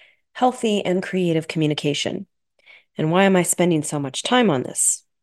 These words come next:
Well, if you stop to think about it, your entire existence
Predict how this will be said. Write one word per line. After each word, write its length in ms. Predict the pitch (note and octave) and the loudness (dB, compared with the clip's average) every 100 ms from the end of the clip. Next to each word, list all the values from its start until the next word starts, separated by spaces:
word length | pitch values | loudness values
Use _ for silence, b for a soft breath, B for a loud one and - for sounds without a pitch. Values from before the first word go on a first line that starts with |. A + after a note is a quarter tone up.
| b b b | b b b
Well, 100 | D#3 | -2
if 80 | - | -2
you 60 | |
stop 240 | G#3 D4+ E4 | 2 2 2
to 80 | B3+ | 0
think 240 | C4+ C4 | 2 2
about 300 | G#3 D3 C3+ | 2 0 -2
it, 400 | F3 B3+ - - _ _ _ _ | -4 -4 -12 -16 _ _ _ _
your 160 | F#3+ G3 | 2 2
entire 680 | G#3+ G3 - A3 B3+ C4 | 2 -2 -4 0 2 2
existence 880 | G#3 E3+ D#3 A#3+ - C#3 - - - | 0 -4 -4 -4 -4 -8 -8 -8 -8